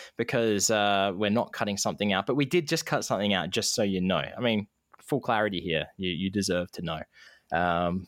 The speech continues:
but it's just something we're gonna talk about next episode instead. Uh, but we're doing art talk, and, um, I was under the impression that you had done nothing for art talk this week, Brogan,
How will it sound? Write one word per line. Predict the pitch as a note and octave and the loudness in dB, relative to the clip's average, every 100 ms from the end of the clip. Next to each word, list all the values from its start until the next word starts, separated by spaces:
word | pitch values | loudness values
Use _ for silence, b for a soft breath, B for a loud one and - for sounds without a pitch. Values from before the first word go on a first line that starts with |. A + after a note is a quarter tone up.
| - | -2
but | G2 D#2 | -2 0
it's | G3 C4+ | 0 0
just | A#3 | 0
something | G3+ | 0
we're | D3+ | 2
gonna | C3+ | 0
talk | C3+ | 2
about | A#2+ G2+ | 0 2
next | G#2 - | 0 0
episode | A2+ - G2 F#2 | -4 0 0 0
instead. | - A2+ G2+ - b b b | 0 0 -2 -6 b b b
Uh, | G2 G#2 | -2 0
but | A2 F#2+ E2 | -2 -4 -12
we're | - C3 | -2 0
doing | C3 C3 | 2 2
art | B2+ D#3 - | 4 2 0
talk, | D3+ G#2+ - - - | 0 0 -2 -8 -2
and, | A#2 A#2+ A#2+ | 2 2 4
um, | A#2+ A#2+ A#2 A#2 - - | 4 4 2 -2 -4 -2
I | D#3 G#3+ | 2 4
was | E3 | 4
under | B2 A2+ | 2 0
the | G2+ | -2
impression | F2+ - A2+ - F2 | -2 0 0 0 0
that | E2+ E2 | 0 0
you | B2 | 0
had | B2+ G2 | 0 0
done | G#2+ F#2 F2 - | 0 0 -6 -6
nothing | F#2 F#2 F#2+ G#2 G#2 - F#2 D2 - _ | -4 0 2 4 2 0 -4 -4 -10 _
for | - - | -10 -4
art | G2 F#2+ - | 0 -2 -2
talk | - E2 - | -2 -2 -2
this | D#2+ - | -6 -2
week, | E2+ D#2 - | -2 -2 -2
Brogan, | D2+ D2+ D2 | -2 0 -4